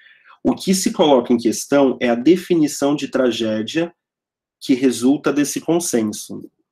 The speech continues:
A resposta é ativa e se baseia numa estética de prazer trágico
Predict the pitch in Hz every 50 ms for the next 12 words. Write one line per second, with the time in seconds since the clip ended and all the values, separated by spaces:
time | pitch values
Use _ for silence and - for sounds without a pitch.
0 | _ _ _ _ _ _ _ _ _ - _ _ - - - - - 120 120 139
1 | 131 - - - 135 143 147 143 - - 151 156 180 - - - - 120 117 110
2 | 101 101 95 - - - 120 - - 123 123 120 120 117 110 120 127 131 135 135
3 | 131 131 127 127 123 123 120 - - - 123 120 127 135 - - - - 143 131
4 | 123 135 - - 151 139 123 110 117 127 135 131 - - - 120 110 110 113 117
5 | 113 127 139 - - 190